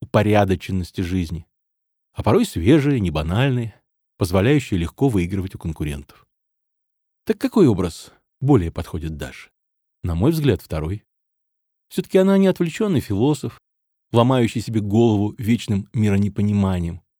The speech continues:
Она вполне земная женщина. Она хочет любви, семьи, спокойствия, корит себя за глупые мысли,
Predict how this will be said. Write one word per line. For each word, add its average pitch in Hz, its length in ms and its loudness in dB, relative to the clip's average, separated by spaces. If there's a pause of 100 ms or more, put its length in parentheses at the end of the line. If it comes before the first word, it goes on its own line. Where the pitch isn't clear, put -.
(420)
Она 180 200 0
вполне 247 320 -2
земная 220 320 -2
женщина. 214 440 -10 (680)
Она 226 160 -2
хочет 160 420 0
любви, 101 520 2 (200)
семьи, 92 540 -2
спокойствия, 107 760 -4 (680)
корит 202 280 4
себя 92 260 -8
за 90 120 -4
глупые 101 400 -4
мысли, 113 540 -4